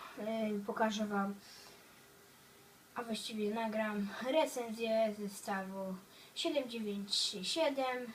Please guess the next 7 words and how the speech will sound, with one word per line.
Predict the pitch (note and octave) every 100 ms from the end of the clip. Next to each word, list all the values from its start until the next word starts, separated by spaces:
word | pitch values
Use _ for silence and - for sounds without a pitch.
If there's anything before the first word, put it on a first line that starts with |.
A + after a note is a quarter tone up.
| -
Dworzec | G3+ G3+ F#3+ F#3+ F#3 -
Kolejowy. | F#3+ E3+ C#3 - - - - - - - - - -
Zawiera | A3+ B3+ A#3+ A#3 G#3 F#3+
on | F#3+ F#3+
cztery | - A3 G3
minifigurki | G3 F#3+ F#3 G3+ A3 C#4+ C#4+ F4 G4 - - - - - - - - - - -
i | - B3+ B3+ B3+ B3 B3 B3 B3